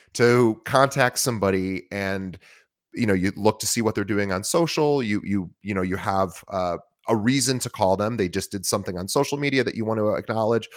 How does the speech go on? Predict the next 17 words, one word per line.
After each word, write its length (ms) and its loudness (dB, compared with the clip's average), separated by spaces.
or 380 8
there's 200 -2
something 220 -4
going 200 0
on 100 0
in 60 -2
the 60 -2
market 380 2
that 120 -4
you 80 -2
want 140 2
to 40 0
make 240 -2
them 140 -4
aware 340 2
of. 160 -2
Um, 240 4